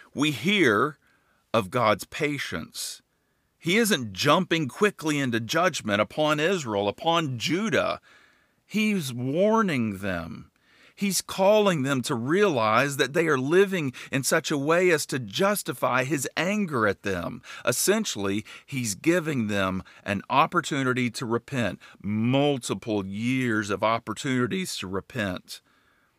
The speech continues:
Friend, this is who our God is. He does not delight in judgment until it is time to do so. Instead, we read that he is completely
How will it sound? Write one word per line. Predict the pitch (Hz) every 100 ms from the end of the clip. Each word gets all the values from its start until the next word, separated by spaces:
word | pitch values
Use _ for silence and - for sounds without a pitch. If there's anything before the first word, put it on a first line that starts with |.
| _ _ _
Friend, | - 151 139 107
this | 101 151 143 147
is | 143 123
who | - 143 123
our | 110 110 107
God | 113 107 104 175
is. | 98 92 -
He | 147
does | 123 98 98
not | 101 123 135 -
delight | 101 101 107 120 107
in | - 95 82
judgment | 120 117 110 95 95 - - -
until | 98 - - 147 143 147
it | - 104
is | 101 -
time | 135 113 117 117
to | 110
do | 98 98
so. | 92 - - - - _ _ _ _ _ -
Instead, | 120 113 - - 143 160
we | 139 117
read | 104 123 143 147 139
that | 98 101
he | 131 127
is | 104
completely | - 107 90 - - 151 170 156 123 - 98